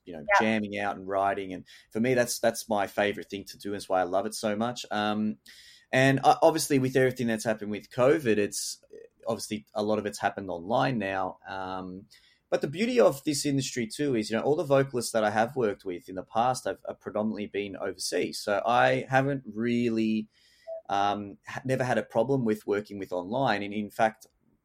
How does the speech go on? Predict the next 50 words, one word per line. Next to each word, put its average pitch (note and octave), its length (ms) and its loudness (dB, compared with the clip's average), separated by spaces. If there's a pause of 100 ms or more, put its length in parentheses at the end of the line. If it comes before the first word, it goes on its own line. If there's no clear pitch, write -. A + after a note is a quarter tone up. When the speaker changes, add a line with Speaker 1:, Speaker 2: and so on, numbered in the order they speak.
(300)
Speaker 1:
um, F#2 360 -6
you A2+ 100 -4
know, - 100 -2
artists B2+ 260 4
that A2 80 0
I've G#2+ 160 0
collaborated G#2+ 640 0
with, G#2+ 360 -2
uh, D2 200 -6
you F2 100 -18
know, F2 140 -14
vocalists A#2+ 560 -2
and, E2+ 220 -16
and F#2 80 -12
other F#2 160 -4
songwriters, G2+ 720 -2 (180)
uh, - 40 -18 (100)
most A#2+ 340 0
of A#2 120 -2
them, G#2+ 100 -2
I G#2+ 60 -2
think - 180 -10
probably G#2+ 320 -2
ninety G2+ 300 -4
percent - 340 -6
have F#2 140 -8
all G2 100 -4
been F#2+ 240 -8
from, F#2 380 -10 (400)
from F#2 380 -6 (380)
around G2 280 2
the F2 60 -6
world, G#2 360 0
which G2 160 -6
I've G2 140 2
actually G#2+ 240 -2
never G2+ 360 -4 (600)
met G#2 380 -4
face G2+ 260 0
to - 80 -18
face, F2 340 -4
but G2 380 0
you, G2 140 -8
you A2+ 160 -6
become, D3 320 -4
like, A2 240 4
Speaker 2:
Yeah. F3 60 8
Speaker 1:
best - 180 -2
friends, A2 300 -2
and, G#2 200 -8